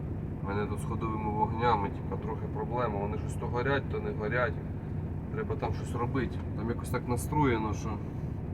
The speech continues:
ну, в общем, приходиться включати ближнє світло і все время їхати з ближнім світлом фар. Так.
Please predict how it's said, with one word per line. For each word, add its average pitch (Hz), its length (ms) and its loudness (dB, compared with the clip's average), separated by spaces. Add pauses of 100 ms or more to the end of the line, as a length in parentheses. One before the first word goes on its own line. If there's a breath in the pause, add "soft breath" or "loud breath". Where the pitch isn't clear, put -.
(1800 loud breath)
ну, - 80 2
в 135 40 4
общем, 131 260 0
приходиться - 480 0
включати 117 580 0 (840)
ближнє 123 300 0
світло 147 640 0 (540)
і - 40 -2 (480)
все - 160 -4
время 107 180 -2
їхати 98 300 -2
з 92 40 -2
ближнім 95 360 -2
світлом - 480 -2 (100)
фар. - 200 -2 (4000)
Так. - 340 -2